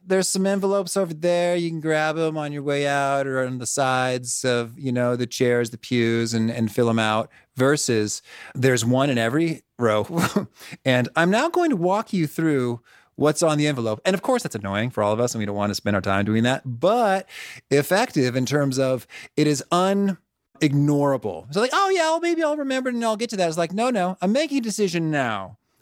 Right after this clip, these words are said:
I choose to give money or I choose not to give money now." And there, there's no kind of, "Eh, maybe later-ish." It, that, that's, it's, it's forcing that. And I've heard that this, it's striking the results in terms of what that does. And now I'm thinking about apps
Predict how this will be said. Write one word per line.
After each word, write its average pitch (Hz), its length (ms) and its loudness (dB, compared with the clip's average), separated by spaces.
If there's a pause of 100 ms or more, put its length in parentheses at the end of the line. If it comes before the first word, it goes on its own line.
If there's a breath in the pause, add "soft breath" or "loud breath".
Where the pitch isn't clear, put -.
(140)
I 147 100 6
choose 262 500 0
to 196 80 -4
give 247 260 -2
money 262 300 0
or 180 80 2
I 160 60 0
choose 220 280 -4
not 208 360 0
to 214 100 -2
give 196 200 0
money 175 480 0 (200)
now." 156 560 2
And 135 180 -2
there, 147 220 0
there's 151 260 0
no 190 220 0
kind 180 240 0
of, 190 160 -4
"Eh, 349 260 -2
maybe 330 320 -2
later-ish." 277 640 0 (380 loud breath)
It, 151 260 0
that, 147 220 2
that's, 147 240 2
it's, 139 100 -4
it's - 160 -4
forcing 156 360 0
that. 107 280 0 (460 loud breath)
And 143 120 2
I've 117 120 4
heard 190 340 0
that 120 200 0
this, 107 360 0 (340)
it's 139 140 2
striking 156 540 0
the 113 100 0
results 110 400 0
in 113 60 -8
terms 110 200 0
of 107 80 -6
what 110 140 0
that 113 180 0
does. 98 300 -2
And 156 120 2
now 196 120 2
I'm 320 80 -2
thinking 208 160 0
about 123 220 -2
apps - 540 -2